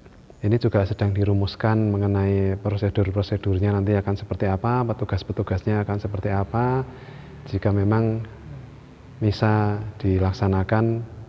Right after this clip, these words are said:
misa new normal sih katanya, ya, apa istilahnya seperti itu. Ya, diharapkan nanti pada saat misa dilaksanakan dengan protokol-protokol yang lebih ketat,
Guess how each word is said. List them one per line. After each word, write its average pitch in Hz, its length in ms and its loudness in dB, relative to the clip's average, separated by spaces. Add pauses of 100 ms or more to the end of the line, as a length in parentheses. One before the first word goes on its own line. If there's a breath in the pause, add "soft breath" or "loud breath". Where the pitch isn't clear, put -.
(1400)
misa 104 240 2
new 104 160 4
normal 107 480 4
sih 98 160 -2
katanya, 90 480 0 (240)
ya, 98 320 -4
apa 101 320 0
istilahnya 101 480 0
seperti 98 400 -2
itu. 92 280 -2 (1080 loud breath)
Ya, 98 120 0
diharapkan 101 480 4
nanti 113 200 4
pada 110 240 2
saat 95 240 0
misa 101 320 0
dilaksanakan 98 1200 2
dengan 98 360 2
protokol-protokol 98 920 2
yang 98 240 2 (400 loud breath)
lebih 107 200 2
ketat, 135 480 4